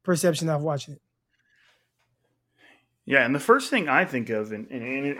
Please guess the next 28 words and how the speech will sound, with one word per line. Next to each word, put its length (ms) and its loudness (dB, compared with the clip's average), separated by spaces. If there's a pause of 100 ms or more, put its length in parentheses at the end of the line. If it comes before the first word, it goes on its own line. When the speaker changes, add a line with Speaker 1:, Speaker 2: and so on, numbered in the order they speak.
Speaker 2:
and 140 -4
it 140 -6
doesn't 260 2
really 220 -2
have 240 0
anything 400 0
to 80 -4
do 240 2
with 180 -2
the 80 -4
Eagles' 320 2
offense, 580 -2
but 120 0
it's 160 -6
that, 140 2
it's 180 -4
that 260 0
Eagles, 420 0
like, 260 -2
defense 520 -2
right 180 -2
now. 300 -10 (160)
Like, 340 -8 (320)
they're 260 6
playing 560 0
really, 360 2
really 320 2
good. 320 0